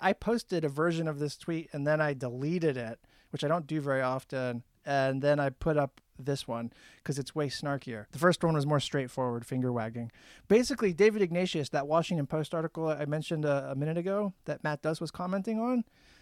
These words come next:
David Ignatius is the dude who I'm fucking subtweeting here. He wrote this column, weekly columnist, right?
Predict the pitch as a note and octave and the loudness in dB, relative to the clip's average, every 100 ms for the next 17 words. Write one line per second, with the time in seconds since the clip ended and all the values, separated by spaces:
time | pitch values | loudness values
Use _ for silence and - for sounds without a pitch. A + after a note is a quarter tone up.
0 | - _ - _ A3+ B3 A#3 G#3 A#3 - | -20 _ -20 _ 4 4 2 2 0 2
1 | G3 G3 E3+ D#3+ D3 F#3+ F#3+ E3 D#3+ D3+ | 0 2 0 0 2 2 4 4 4 2
2 | - F3+ F3+ D#3+ D3+ - - E3+ D#3+ - | 0 0 0 -2 -2 -6 -2 0 0 0
3 | F3 D#3 C3+ B2+ - - F#3 F3 E3 A#3 | 0 0 -2 -4 -8 -8 -4 0 4 4
4 | A3+ G3 E3+ - - G#3+ G#3 D3 C3 C#3 | 4 0 0 -4 0 4 6 4 2 -4
5 | - E3 G3+ G3+ F#3 F#3 F3+ F3 C#3 C3 | -4 0 0 2 0 2 2 2 0 -4
6 | D3+ D#3 | -2 -4